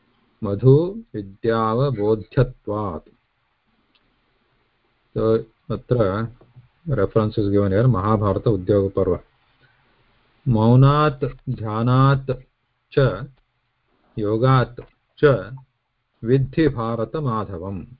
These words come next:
So who is understand or understand Madhava? How?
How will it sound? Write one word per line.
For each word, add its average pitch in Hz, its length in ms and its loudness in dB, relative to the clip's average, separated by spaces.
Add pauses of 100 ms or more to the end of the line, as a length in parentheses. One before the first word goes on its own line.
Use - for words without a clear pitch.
(240)
So 101 140 -10
who 113 160 2
is 143 260 0 (880)
understand 120 640 0
or 113 280 -2 (1000)
understand 139 520 2
Madhava? 123 460 0 (560)
How? 127 340 0